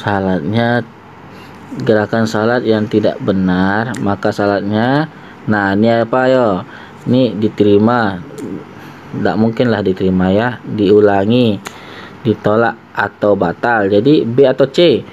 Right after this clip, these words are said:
Kita coba pilih C. Betul? Betul. Siap. Dari enam puluh soal nih ya. Yang termasuk salah satu syarat yang mewajibkan sholat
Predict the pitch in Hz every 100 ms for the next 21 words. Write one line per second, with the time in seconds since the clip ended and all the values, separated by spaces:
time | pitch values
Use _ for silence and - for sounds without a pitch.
0 | - - - 107 - 107 92 - 104 95
1 | - 107 92 - 127 95 - 101 104 104
2 | - - 117 131 135 135 123 107 87 87
3 | 98 - 98 98 117 127 120 98 - -
4 | 107 107 110 113 113 110 113 139 120 110
5 | 143 - - - - 143 143 151 151 151
6 | 147 - 143 139 135 131 147 143 131 123
7 | 127 151 - 131 120 123 120 117 120 -
8 | 120 113 120 120 131